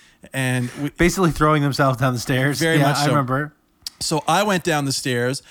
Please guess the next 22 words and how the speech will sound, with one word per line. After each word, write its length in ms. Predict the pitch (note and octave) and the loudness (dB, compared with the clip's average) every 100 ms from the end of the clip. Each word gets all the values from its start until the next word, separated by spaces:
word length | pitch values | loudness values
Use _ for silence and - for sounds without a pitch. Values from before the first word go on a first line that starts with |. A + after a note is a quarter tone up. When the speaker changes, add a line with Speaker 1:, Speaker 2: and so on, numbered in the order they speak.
| - _ | -20 _
Speaker 1:
and 500 | D#3 D3+ C#3 C3+ B2+ - | -4 0 0 0 -2 -6
someone 320 | - F3 F#3+ | -6 -2 0
was 100 | F#3+ | -2
coming 240 | - F#3 F3+ | -2 -4 -2
around 280 | E3 D#3+ D#3+ | 0 0 -2
the 80 | |
corner 360 | D3 - E3+ D#3 | -4 -2 -2 0
at 120 | C#3+ | -2
the 80 | C3+ | -2
bottom 240 | C#3+ D3 | 0 0
of 80 | D3 | 0
the 80 | C3+ | -4
stairs, 260 | - C3 C3 | -4 -4 -2
so 140 | C3 | -4
I 160 | C3 D#3+ | -2 -2
jumped 540 | C#3 G#2+ D#3 D3+ B2+ - | -2 -4 -2 -2 -4 -4
off 260 | C#3 C3+ C#3 | -2 0 -4
of 80 | |
the, 160 | B2 A#2+ | -4 -4
like, 200 | C3 A#2 | -4 -6
the 100 | B2+ | -4
railing. 580 | A#2 C3+ F3 D#3 A#2+ A2+ | -4 -2 0 -2 -4 -8